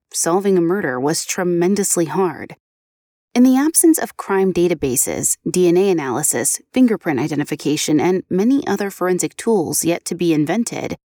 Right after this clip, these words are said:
eighteenth century investigators had their work cut out for them. This was especially true in murder cases where the victim's body was never found. These are called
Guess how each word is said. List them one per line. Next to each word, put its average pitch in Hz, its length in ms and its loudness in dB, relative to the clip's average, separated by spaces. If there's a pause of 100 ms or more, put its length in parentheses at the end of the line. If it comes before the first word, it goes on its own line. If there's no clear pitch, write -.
(420)
eighteenth 247 500 0
century 190 460 2
investigators 180 760 0
had 180 220 -4
their 180 180 -2
work 160 280 -4
cut 160 180 -6
out 143 160 -4
for 156 160 -8
them. - 340 -2 (600)
This 262 320 0
was 277 140 0
especially 185 680 0
true 156 360 0
in 180 200 0
murder 214 300 -2
cases 127 560 -2
where 175 200 -2
the 180 140 -2
victim's 208 480 -2
body 180 400 -2
was 156 240 -2
never 175 240 -4
found. 190 580 -4 (520)
These 233 280 2
are 151 80 -2
called 123 420 -6